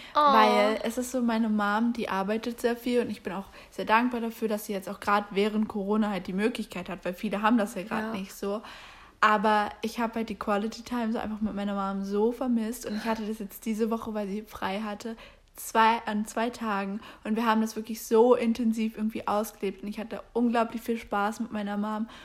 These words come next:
Speaker 2: und wir haben so schöne Sachen gemacht und
Speaker 1: Schön.
Speaker 2: das hat mir extrem viel
Speaker 1: Das
Speaker 2: Kraft
Speaker 1: hat mich so
Speaker 2: gegeben.
Speaker 1: gefreut für dich einfach.
Speaker 2: Ja.
Speaker 1: Ja, und meine Obsession ist, glaub ich, einfach spazieren gehen. <laughs>
Speaker 2: Ja.
Speaker 1: Ehrlich, also weil, keine Ahnung, ich liebe das einfach und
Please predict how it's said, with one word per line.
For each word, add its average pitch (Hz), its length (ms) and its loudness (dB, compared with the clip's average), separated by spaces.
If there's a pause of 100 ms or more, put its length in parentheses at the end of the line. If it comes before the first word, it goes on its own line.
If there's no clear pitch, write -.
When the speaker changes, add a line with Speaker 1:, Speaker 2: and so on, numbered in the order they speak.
(180)
Speaker 2:
und 220 120 -2
wir 220 120 0
haben 202 240 -2
so 220 200 0
schöne 233 320 0
Sachen 226 340 0
gemacht 202 500 -4
und 196 120 -4
Speaker 1:
Schön. 226 340 0
Speaker 2:
das 202 140 -2
hat 233 160 -2
mir 214 140 -2
extrem 311 880 2
viel 277 340 4
Speaker 1:
Das 277 200 8
Speaker 2:
Kraft 247 160 10
Speaker 1:
hat 262 40 -2
mich 247 180 0
so 330 120 2
Speaker 2:
gegeben. 214 320 4
Speaker 1:
gefreut 294 260 4
für - 140 -10
dich 220 280 -8
einfach. 208 380 -4
Speaker 2:
Ja. 208 400 0 (140)
Speaker 1:
Ja, 233 260 8
und 247 160 4
meine 254 300 8
Obsession 254 500 0
ist, 240 140 -6
glaub 233 180 6
ich, 226 180 -4
einfach 220 520 -4 (320)
spazieren 226 640 0
gehen. 262 540 2 (220)
<laughs> - 180 -4 (340)
Speaker 2:
Ja. 214 280 -6 (380)
Speaker 1:
Ehrlich, 240 500 8
also 226 260 4
weil, 233 240 8 (360)
keine 254 260 2
Ahnung, 247 220 2
ich 233 140 -8
liebe 240 260 0
das 226 200 -2
einfach 214 760 -4
und 208 480 -6